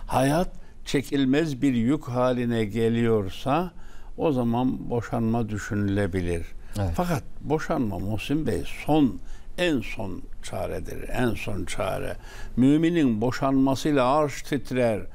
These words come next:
Speaker 1: Allah'ın sevmediği helal boşanmadır. Helaldir ama yine de Allah sevmiyor. Eğer hayatı devam ettirme imkanı varsa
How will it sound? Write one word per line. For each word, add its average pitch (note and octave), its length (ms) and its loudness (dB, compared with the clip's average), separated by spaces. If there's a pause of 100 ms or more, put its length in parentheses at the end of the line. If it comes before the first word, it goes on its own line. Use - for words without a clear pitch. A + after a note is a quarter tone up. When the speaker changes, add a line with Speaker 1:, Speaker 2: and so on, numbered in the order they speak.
(300)
Speaker 1:
Allah'ın C#3 580 2
sevmediği C#3+ 800 0
helal C3+ 540 0
boşanmadır. B2+ 880 2 (680)
Helaldir G3+ 640 0 (480)
ama C3+ 160 2
yine D3+ 320 2
de B2+ 60 -4
Allah C3 440 -4
sevmiyor. G#2 720 0
Eğer D#3+ 420 4 (540)
hayatı C#3 600 0
devam D3 360 4
ettirme C3+ 520 0
imkanı B2+ 600 2
varsa D3 580 0